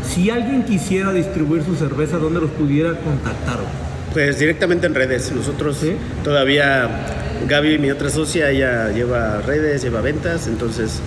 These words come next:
Speaker 2: Eh, pues ahí, eh, Cuatro Palos Brewing,
Speaker 1: Ujú.
Speaker 2: tal cual, WhatsApp, eh, ahí están los datos, WhatsApp o Instagram, y pues ahí, es,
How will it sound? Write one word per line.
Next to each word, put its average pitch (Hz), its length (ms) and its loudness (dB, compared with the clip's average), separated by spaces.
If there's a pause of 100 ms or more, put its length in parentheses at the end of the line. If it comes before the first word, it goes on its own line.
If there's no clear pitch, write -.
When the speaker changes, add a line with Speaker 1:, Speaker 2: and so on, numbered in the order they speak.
(420)
Speaker 2:
Eh, 104 560 0
pues - 140 -2
ahí, 120 160 0
eh, 127 40 -2 (760)
Cuatro 131 240 0
Palos 147 340 0
Brewing, 160 300 2
Speaker 1:
Ujú. 320 80 0 (800)
Speaker 2:
tal 120 160 -2
cual, 160 260 0 (340)
WhatsApp, 147 380 0 (300)
eh, - 200 0
ahí 147 80 2
están 165 200 0
los 143 100 0
datos, 151 260 0
WhatsApp 180 400 0
o 110 380 0
Instagram, 160 440 0 (640)
y 107 300 0 (240)
pues - 160 -4
ahí, 104 140 0 (360)
es, - 100 -8